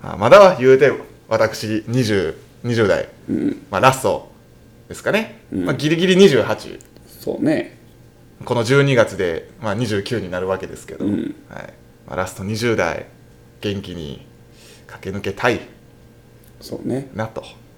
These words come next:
Speaker 1: 思いながら、
Speaker 2: はい。
Speaker 1: お酒を作っていきますか。
Speaker 2: はい。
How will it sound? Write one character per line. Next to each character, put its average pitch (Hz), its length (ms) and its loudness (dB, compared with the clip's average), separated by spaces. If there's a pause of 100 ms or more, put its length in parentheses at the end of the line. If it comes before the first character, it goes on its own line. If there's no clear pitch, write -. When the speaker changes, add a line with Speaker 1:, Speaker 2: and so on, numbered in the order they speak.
Speaker 1:
思 98 220 -2
い 101 80 0
な 107 140 0
が - 240 -6 (320)
ら、 95 80 -4
Speaker 2:
は - 60 -4
い。 - 80 -8 (180)
Speaker 1:
お - 80 2
酒 101 280 -6
を 101 60 -2
作 - 240 -12
っ - 40 -12
て 85 180 -8
い 80 60 -10
き 113 100 -12
ま 123 100 -8
す - 120 -14
か。 160 180 -6 (400)
Speaker 2:
は 196 100 0
い。 104 160 -2